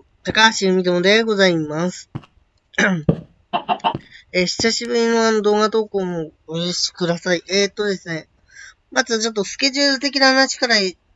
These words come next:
感想の前にちょっとスケジュールから言ってきます。えー、十一月一日以降、えー、えー、通常通り、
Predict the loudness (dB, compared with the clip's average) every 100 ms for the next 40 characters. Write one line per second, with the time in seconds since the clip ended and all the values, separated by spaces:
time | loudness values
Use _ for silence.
0 | _ _ _ _ _ _ 0 0 0 2
1 | 2 0 -8 -10 -4 -2 -2 -2 2 4
2 | 2 0 _ -16 -6 -2 0 -2 -8 _
3 | _ _ -20 -20 _ 0 0 0 0 0
4 | 0 0 0 -2 -6 -4 -2 -2 -2 -4
5 | 4 6 4 0 _ -4 0 -2 -4 -14
6 | -12 -14 -14 _ _ -8 -6 -6 -6 -4
7 | 2 4 4 4 0 -2